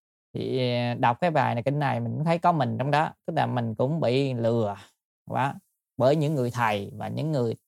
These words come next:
thầy của những người thầy, tức là vị tổ lừa chúng ta. Đó, cho nên là mình cũng, không, chưa đến nỗi buồn khóc, nhưng mà mình cũng hơi, hơi, hơi, hơi, gọi là, hơi bị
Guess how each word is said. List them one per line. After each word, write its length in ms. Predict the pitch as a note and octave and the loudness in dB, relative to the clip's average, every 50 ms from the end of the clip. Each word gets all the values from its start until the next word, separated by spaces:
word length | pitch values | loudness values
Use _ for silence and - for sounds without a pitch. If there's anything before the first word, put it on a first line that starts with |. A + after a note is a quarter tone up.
| _ | _
thầy 340 | - D#3+ D3 C#3 C3+ B2 A2 | -6 -2 0 2 2 2 0
của 100 | C3 C#3 | -2 -2
những 120 | D#3 D3+ | -2 0
người 80 | D3+ D3+ | 0 0
thầy, 320 | D3 C3+ A#2 G#2+ G2 G2 | 2 2 0 0 -2 -4
tức 80 | G#2+ C#3+ | -4 -4
là 120 | D3 B2+ | -4 -4
vị 160 | A#2 A2+ B2+ C3+ | -2 -2 -2 -2
tổ 360 | - B2 G#2+ A2 C3+ F3 G3 - _ _ _ _ _ _ _ _ _ - | -2 0 2 2 2 0 0 -4 _ _ _ _ _ _ _ _ _ 0
lừa 320 | B2 C3+ C3+ B2+ A#2 G#2+ F2+ | 2 4 4 4 2 0 -2
chúng 100 | C#3 D3+ | -2 2
ta. 280 | D3+ D3 C#3 C3 B2+ A#2+ - _ _ _ | 4 4 4 4 2 -2 -10 _ _ _
Đó, 280 | A#2 A#2 B2 C#3 - - F#3 - _ - | -6 -4 -2 -2 -4 -6 -10 -16 _ -2
cho 80 | C#3 | 0
nên 160 | C#3 C#3 C3+ C3 | 0 2 2 0
là 220 | B2 A2+ A#2 A#2+ | 0 -2 -4 -6
mình 320 | B2 B2 B2 B2 A#2+ A2 A2+ | -6 -4 -4 -4 -4 -4 -2
cũng, 420 | - C3+ D3 D#3+ E3 D#3 D3 - - - - _ _ _ _ _ - C#3+ C#3+ C#3 - | -2 0 0 0 -2 -2 -4 -6 -10 -16 -20 _ _ _ _ _ -6 -4 -4 -4 -2
không, 220 | - D3+ D#3 D3+ | -2 -2 -2 0
chưa 140 | - E3 D#3 | 4 4 6
đến 140 | D3 D#3 E3 | 6 6 6
nỗi 100 | E3+ E3 | 4 4
buồn 260 | D#3 C#3 B2+ A#2 G#2+ | 6 4 4 2 2
khóc, 200 | - D3 E3 G3+ - _ _ | 4 4 4 4 4 _ _
nhưng 200 | D#3 C#3 C#3+ C#3 | -6 -4 -2 -2
mà 120 | A#2+ A2+ | -2 -2
mình 240 | A#2 A2 G2+ G#2+ G#2+ | -4 -6 -6 -8 -8
cũng 220 | G#2+ A#2 B2+ D3 D#3 | -8 -6 -4 -4 -2
hơi, 420 | D#3 D3 C#3+ C3+ B2+ A#2+ A#2 A#2+ - _ _ _ _ _ _ _ _ _ - | 0 2 2 2 2 0 -4 -6 -10 _ _ _ _ _ _ _ _ _ -4
hơi, 340 | B2 B2 B2 A#2+ A#2+ A#2+ A#2+ | -2 0 0 0 -2 -2 -2
hơi, 320 | G#2+ C3 B2+ B2 B2 B2 | 0 0 0 0 0 -2
hơi, 300 | A#2+ A#2 C3 B2+ B2+ A#2+ | -2 -2 -2 -2 -2 -2
gọi 160 | A2+ A2+ A2 | -4 -4 -6
là, 180 | G#2+ G#2+ G#2+ G#2+ | -6 -8 -10 -10
hơi 280 | G2 G2 B2 B2 A#2+ | -6 -4 -4 -2 -2
bị 200 | A2+ A#2 A#2 A2+ | -2 -4 -4 -6